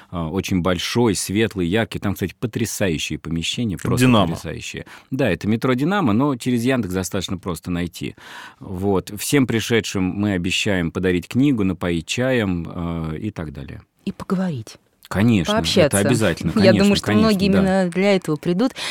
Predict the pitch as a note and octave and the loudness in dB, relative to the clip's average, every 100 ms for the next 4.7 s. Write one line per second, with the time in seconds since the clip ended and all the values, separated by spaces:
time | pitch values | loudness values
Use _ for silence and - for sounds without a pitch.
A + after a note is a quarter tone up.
0 | - - - B2 A#2 - - C#3+ C#3+ G#2 | -8 -6 2 4 4 2 0 2 4 2
1 | F#2+ F2+ E2 C#2+ B1+ - - _ _ _ | 0 -2 -4 -8 -12 -14 -18 _ _ _
2 | - _ D#2+ E2+ F2 C3+ C3 E2 F#2+ F2+ | -20 _ -2 0 0 2 2 2 0 -4
3 | G2 - F#2 - - - - _ _ _ | -6 -4 -6 -6 -16 -20 -20 _ _ _
4 | G3+ G#3+ F3 - G2+ G2+ | 4 6 6 4 0 -6